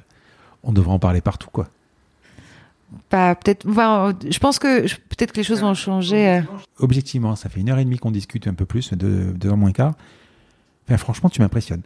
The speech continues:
Speaker 1: Mais vraiment, tu, tu, tu m'impressionnes, quoi. C'est, c'est, euh,
Speaker 2: Ah ouais.
Speaker 1: tu as réponse à tout. Euh... j'ai, j'ai, euh, je savais pas où j'allais, en fait.
Speaker 2: Hmm.
Speaker 1: J'ai, j'ai, quand on s'est eu, euh, je crois que vendredi ou jeudi, euh, rapidement par téléphone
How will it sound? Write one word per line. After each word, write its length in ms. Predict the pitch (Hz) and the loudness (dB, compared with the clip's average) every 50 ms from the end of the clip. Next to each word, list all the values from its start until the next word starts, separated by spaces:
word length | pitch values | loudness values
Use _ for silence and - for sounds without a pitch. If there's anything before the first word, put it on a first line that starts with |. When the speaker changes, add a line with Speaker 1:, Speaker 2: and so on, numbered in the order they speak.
| _ _ _ | _ _ _
Speaker 1:
Mais 100 | 101 98 | -4 -2
vraiment, 440 | 90 110 127 165 165 147 156 175 175 - | 0 2 4 4 4 4 2 0 -2 -6
tu, 300 | - - - 123 - - _ | -8 -6 -6 -6 -6 -6 _
tu, 320 | - - 110 104 101 107 - _ _ | -10 -8 -8 -8 -8 -10 -12 _ _
tu 160 | - - 104 | -8 -6 -2
m'impressionnes, 540 | 101 123 147 - - 113 - - 92 90 98 | 0 0 0 2 0 -2 -2 -2 -6 -6 -6
quoi. 160 | 101 - 101 - 113 | -8 -10 -12 -14 -14
C'est, 280 | - - 123 117 120 | -4 -2 -2 -2 -2
c'est, 260 | 101 - - 120 117 117 | -4 -2 0 2 2 2
euh, 160 | 113 104 98 113 | 2 2 0 -2
Speaker 2:
Ah 20 | |
ouais. 80 | 113 110 104 - - - - - - - | -4 -8 -12 -18 -20 -20 -20 -20 -14 -2
Speaker 1:
tu 100 | - 123 | 0 2
as 40 | |
réponse 360 | 101 131 131 - 196 180 - - | 4 4 4 4 2 2 4 2
à 60 | 120 | 0
tout. 440 | - - - 143 156 170 202 233 - - _ _ _ _ _ _ _ _ _ _ _ _ _ _ - | 0 0 2 4 4 4 4 2 -2 -8 _ _ _ _ _ _ _ _ _ _ _ _ _ _ -6
Euh... 1160 | 107 110 110 113 110 107 107 104 104 104 104 104 101 101 101 101 101 101 98 98 98 101 107 - - - | -2 -2 0 0 0 -2 -2 -2 -2 -4 -4 -4 -4 -4 -4 -4 -6 -6 -6 -6 -6 -6 -6 -8 -10 -10
j'ai, 260 | 165 - - 131 143 - | -8 -6 -6 -6 -6 -4
j'ai, 400 | - 92 101 120 123 120 117 107 | -4 -2 0 2 2 2 2 0
euh, 480 | 101 101 98 95 95 95 98 98 98 104 123 - _ _ _ _ _ _ _ _ _ _ _ _ _ _ _ _ _ _ _ _ _ _ _ _ | 0 0 0 0 -2 -2 -4 -4 -6 -8 -12 -16 _ _ _ _ _ _ _ _ _ _ _ _ _ _ _ _ _ _ _ _ _ _ _ _
je 100 | 98 92 | -8 -4
savais 160 | 92 - 123 117 | 0 0 0 2
pas 100 | - 202 | 2 2
où 80 | 208 165 | 2 4
j'allais, 280 | 139 113 95 98 120 | 2 2 4 2 0
en 100 | 156 156 | 0 -2
fait. 380 | - - 98 85 - - - - - - - | -6 -8 -12 -12 -12 -14 -16 -14 -14 -8 -4
Speaker 2:
Hmm. 280 | - 277 269 254 240 240 233 - _ _ _ - | -2 0 0 0 -2 -4 -6 -10 _ _ _ -4
Speaker 1:
J'ai, 240 | - 104 143 139 131 113 | 0 0 0 2 0 0
j'ai, 180 | - 131 127 | 0 0 -2
quand 240 | 131 - 165 165 - | 0 -2 -2 0 0
on 60 | 170 | -4
s'est 180 | 143 - 147 139 | -2 2 2 4
eu, 180 | 143 143 135 113 | 4 4 4 4
euh, 180 | 107 104 104 | 4 2 0
je 60 | 98 - | -2 -6
crois 120 | - 104 | -8 -10
que 60 | 87 | -6
vendredi 400 | 98 110 98 104 107 101 107 113 | -4 -2 0 0 0 0 0 0
ou 100 | 110 101 | 0 0
jeudi, 420 | 92 104 104 92 107 120 120 113 104 | 0 -2 -2 -2 -4 -4 -2 -2 0
euh, 220 | 92 95 95 92 | 0 0 -2 -2
rapidement 400 | 92 104 - - 113 107 117 113 | -2 -4 -6 -4 -2 -2 -2 0
par 140 | 104 98 - | -2 -2 -2
téléphone 480 | - 98 101 - - 180 208 190 101 | -2 -2 -2 0 0 2 2 2 0